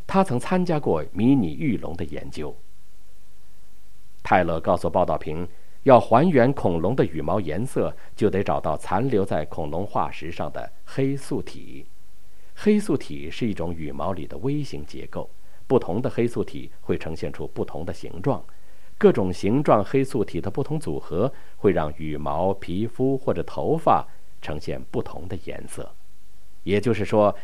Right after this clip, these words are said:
要寻找迷你玉龙的羽毛颜色，关键就是要找到它身上的黑素体，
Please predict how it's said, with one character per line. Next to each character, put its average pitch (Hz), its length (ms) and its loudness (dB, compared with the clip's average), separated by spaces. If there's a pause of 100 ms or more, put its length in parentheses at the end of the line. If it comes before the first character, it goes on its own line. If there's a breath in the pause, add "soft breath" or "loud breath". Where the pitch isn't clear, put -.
(140 loud breath)
要 120 160 8
寻 120 220 4
找 87 300 4
迷 113 220 4
你 123 200 4
玉 131 200 2
龙 92 140 2
的 123 80 2
羽 85 180 0
毛 95 160 4
颜 101 260 2
色， 120 280 2 (280 loud breath)
关 180 240 8
键 143 240 4
就 135 160 4
是 123 100 2
要 117 100 8
找 85 200 4
到 107 140 0
它 107 100 -2
身 170 260 0
上 143 140 0
的 85 80 -2
黑 190 240 2
素 180 160 0
体， 87 480 -4